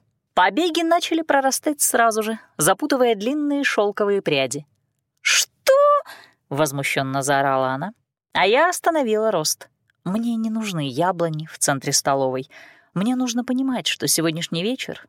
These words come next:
девица проведет с расческой и слезами, пытаясь привести свои волосы в приличный вид". Убедившись, что одна нейтрализована, я обернулась к другой, которая сейчас оскорбила Китти. Ее рука светилась.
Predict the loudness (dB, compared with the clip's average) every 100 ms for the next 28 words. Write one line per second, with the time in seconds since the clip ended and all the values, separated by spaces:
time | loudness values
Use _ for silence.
0 | -6 -2 0 0 0 2 2 2 0 0
1 | 0 0 0 -2 -2 -2 -4 -8 _ -4
2 | -4 -2 -4 -2 -2 -4 -6 -10 -16 _
3 | 0 2 0 0 0 0 0 0 0 0
4 | 0 -2 -2 -6 -6 -4 -2 -2 -6 -6
5 | -8 -10 -18 _ _ _ _ _ _ _
6 | _ _ -4 0 2 0 0 -2 0 2
7 | 4 4 0 0 -2 -2 -2 0 0 0
8 | 0 -2 -8 _ _ _ 0 4 4 2
9 | 0 0 0 -2 -4 -2 0 -2 -6 _
10 | _ _ _ -2 0 0 -2 -4 -2 -2
11 | -2 -2 -2 -4 -4 -6 -8 -6 -6 -6
12 | _ _ _ _ _ _ -4 0 2 2
13 | 2 2 2 0 -4 -4 -4 -2 -2 -4